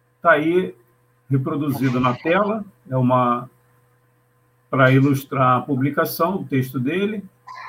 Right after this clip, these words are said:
Tem a foto de uma manifestação aí, Somos pela Democracia. Você que tá acompanhando aí pelo rádio, né, pela web rádio,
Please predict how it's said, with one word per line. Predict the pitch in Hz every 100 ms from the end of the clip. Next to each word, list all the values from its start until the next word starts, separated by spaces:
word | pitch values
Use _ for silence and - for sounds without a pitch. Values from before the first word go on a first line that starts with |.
| -
Tem | 143 139
a | 151
foto | 139 156 151 147
de | 156
uma | 160
manifestação | 156 160 139 165 139 170 - 160 165
aí, | 156 139 160 - - _
Somos | - 143 143 139 -
pela | 180 202 185
Democracia. | 180 180 185 180 - - 127 113 101 -
Você | - 135
que | -
tá | 123
acompanhando | - 131 131 127 131 131
aí | 135
pelo | 135 127
rádio, | 117 131 147 143 156 - _ _ _ _
né, | 120 135 147 -
pela | 117 110
web | 117 117
rádio, | 113 120 143 139 143